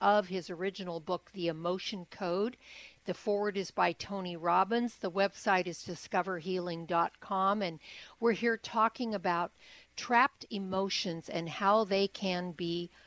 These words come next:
released. And we talked about heart wall emotions, that about ninety some percent of people have a heart wall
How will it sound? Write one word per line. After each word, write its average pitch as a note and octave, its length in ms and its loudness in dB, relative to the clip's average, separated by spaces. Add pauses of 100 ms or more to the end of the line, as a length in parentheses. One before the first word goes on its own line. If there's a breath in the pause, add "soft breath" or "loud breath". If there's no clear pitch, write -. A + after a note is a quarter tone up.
(100)
released. F3+ 720 0
And G3 220 0 (260 loud breath)
we A#3+ 80 -6
talked C#4 340 2
about B3+ 280 4
heart B3 320 2
wall F#3+ 320 2
emotions, E3+ 720 -4
that F3+ 180 2
about F#3+ 300 2
ninety A3+ 340 2
some A3 240 -10
percent G3+ 400 -4
of F#3+ 100 -8
people F#3+ 300 -6
have E3 180 -4
a D#3+ 60 -4
heart A3+ 380 2
wall G3+ 420 6